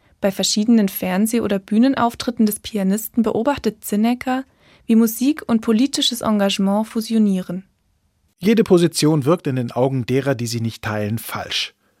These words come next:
Speaker 2: Es ist ein angstgetriebenes Denken, getrieben von der Sorge, Fehler zu machen. Igor hat diese Furcht nicht. Es gibt für ihn auch keine Grenze zwischen Musik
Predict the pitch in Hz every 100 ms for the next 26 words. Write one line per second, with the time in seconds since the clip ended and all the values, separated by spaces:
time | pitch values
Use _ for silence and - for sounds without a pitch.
0 | _ - 135 - 135 117 147 160 - -
1 | 123 131 117 113 - 120 110 - 95 107
2 | - 180 180 165 147 131 127 135 147 -
3 | 160 156 143 - 95 87 - - _ -
4 | - _ _ _ - 160 160 208 185 208
5 | 175 165 170 165 175 - - 131 - -
6 | _ - - _ 143 - - - 180 160
7 | 147 - - 127 113 101 120 170 - 110
8 | - 123 107 123 107 107 101 127 160